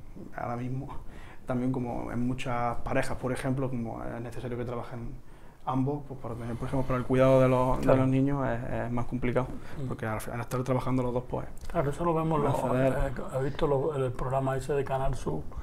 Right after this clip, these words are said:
Speaker 2: de fulanico en Suecia, Dinamarca y todo eso, cómo los matrimonios se compaginan? Pero es que trabajan en su casa, trabajan en su casa y eso
Speaker 1: Otra medida de
Speaker 2: es otra
Speaker 1: conciliación.
Speaker 2: medida de conciliación.
Speaker 1: <clears throat>
Speaker 2: Eso,
Speaker 1: Laboral.
Speaker 2: ese, esos países están muy adelantados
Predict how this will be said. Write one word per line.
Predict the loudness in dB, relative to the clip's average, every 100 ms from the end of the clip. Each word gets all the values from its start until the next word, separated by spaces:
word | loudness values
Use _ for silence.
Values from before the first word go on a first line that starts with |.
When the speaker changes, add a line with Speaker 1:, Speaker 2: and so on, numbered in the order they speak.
| -10 -12 -10 -2
Speaker 2:
de | 4 6 8 6 2 0
fulanico | -2 0 2 2 2 2 2
en | 0 -2 -2
Suecia, | 0 2 2 4 4
Dinamarca | 4 2 0 -2 -2
y |
todo | 4 6
eso, | 8 6
cómo | 2 2
los | 4
matrimonios | 2 0 -2 -2 -2 -2 -2
se | -2
compaginan? | -2 -4 -4 -4 0 -2 0
Pero | 0
es | 2
que | 2
trabajan | 4 2 2 0
en |
su | 0 0
casa, | -2 -2 -8 -12 -12 -10 -10 -4 2 2
trabajan | 2 2 6
en | 6
su | 6
casa | 2 0 0
y | 2 2
eso | 4 8
Speaker 1:
Otra | 10 12 12
medida | 10 10 10 8
de |
Speaker 2:
es | 6
otra |
Speaker 1:
conciliación. | 6 6 6 6
Speaker 2:
medida | 6 4 2
de | 2 0
conciliación. | 0 0 2 2 0 0 4 12
Speaker 1:
<clears throat> | 12 12 12 12 8
Speaker 2:
Eso, | 8 8
Speaker 1:
Laboral. | 10 8 6
Speaker 2:
ese, | 4 4 4
esos | 0 -2 0
países | 2 2 4
están | 2 4 4
muy | 6
adelantados | 6 6 2 0 -2 -2